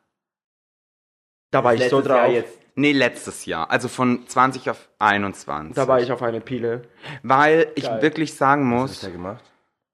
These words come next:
Speaker 1: Du wolltest nicht zu
Speaker 3: gearbeitet,
Speaker 1: mir.
Speaker 3: oder?
Speaker 1: Was hast du? Nee. Nein, nein, nein. Du warst mit, ähm, Fabi und so, oder?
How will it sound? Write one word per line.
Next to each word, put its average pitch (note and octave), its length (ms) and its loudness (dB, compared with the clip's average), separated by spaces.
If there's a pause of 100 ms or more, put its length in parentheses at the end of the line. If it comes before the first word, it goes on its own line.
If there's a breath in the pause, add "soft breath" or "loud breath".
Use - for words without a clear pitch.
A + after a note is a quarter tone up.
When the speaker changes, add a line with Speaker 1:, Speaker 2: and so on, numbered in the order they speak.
(160)
Speaker 1:
Du B2 80 -14
wolltest A#2 240 0
nicht G#2+ 100 6
zu B2 60 2
Speaker 3:
gearbeitet, G#2 360 0
Speaker 1:
mir. D2 60 -4
Speaker 3:
oder? B2+ 280 -4 (1300)
Speaker 1:
Was D3 160 -10
hast F3 160 -10
du? D#3+ 60 -4
Nee. C3 540 2 (240)
Nein, C#3 200 2
nein, C3+ 140 4
nein. B2+ 260 0 (120)
Du C#3 100 -2
warst C#3+ 160 2
mit, C#3 260 -4
ähm, B2+ 540 0
Fabi C3+ 320 2
und A#2+ 100 0
so, A#2+ 460 -4
oder? E3 320 -2